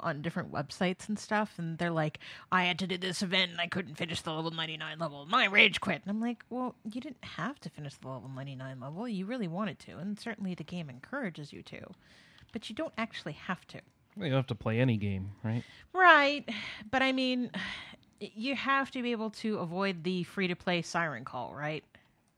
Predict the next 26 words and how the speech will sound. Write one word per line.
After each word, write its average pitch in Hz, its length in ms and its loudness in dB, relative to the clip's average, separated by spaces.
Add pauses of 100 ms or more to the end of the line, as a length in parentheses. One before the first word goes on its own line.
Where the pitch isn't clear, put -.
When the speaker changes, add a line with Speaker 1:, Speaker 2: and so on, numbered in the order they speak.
(540)
Speaker 1:
And 170 140 2
Speaker 2:
Yeah, 180 240 10
Speaker 1:
if 90 60 0
you're 180 80 2
not 165 120 12
Speaker 2:
uninstall 180 440 12
them 151 160 8
all 120 160 10
and 107 100 4
play 135 200 4
real 123 260 4
games 101 380 0
Speaker 1:
<laughs> - 60 6
Speaker 2:
instead. 294 640 10 (520)
Speaker 1:
But 247 100 8
I 254 80 6
mean, 254 240 2
if 247 140 -4
you're 262 80 0
not 262 240 2
used 240 400 -2
to 208 280 2
a 185 120 0
game 202 320 2
telling 202 320 2
you, 170 280 0